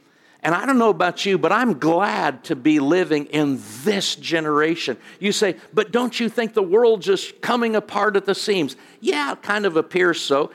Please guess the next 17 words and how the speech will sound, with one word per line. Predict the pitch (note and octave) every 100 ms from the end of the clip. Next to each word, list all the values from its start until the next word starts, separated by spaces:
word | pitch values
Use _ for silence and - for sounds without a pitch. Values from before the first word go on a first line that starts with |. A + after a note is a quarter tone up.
| - -
But, | E3 - D#3+ D#3
but | F3+
name | F3+ A#3+ B3
a | F#3
generation | F#3+ G3+ F3+ F#3 F#3 - F3
where | F3
they | D#3 D3+
didn't | A#2 D3 F3+ D3 -
think | - C3 A#2 - -
the | B2+ C3 -
world | C3 A#2+
was | A#2+ -
coming | D3 B2+ A#2+
apart | A2+ - B2 A#2+
at | -
the | A2+
seams. | - B2 G#2 G2+ -